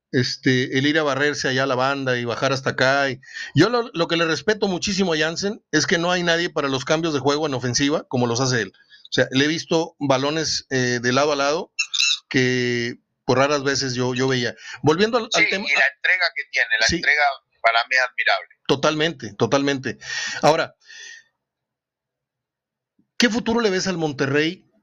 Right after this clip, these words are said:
Speaker 1: en el entendido, aunque te duela o le duela a muchos, se va a quedar Hugo González? ¿Sí?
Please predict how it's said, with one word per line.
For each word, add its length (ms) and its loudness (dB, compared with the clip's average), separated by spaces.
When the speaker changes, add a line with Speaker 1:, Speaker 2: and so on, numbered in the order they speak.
Speaker 1:
en 160 2
el 120 0
entendido, 840 -2
aunque 220 2
te 120 -2
duela 440 0
o 60 -6
le 80 -6
duela 240 0
a 20 -2
muchos, 520 -4
se 160 2
va 80 2
a 60 -4
quedar 220 -2
Hugo 200 -2
González? 640 -4
¿Sí? 300 0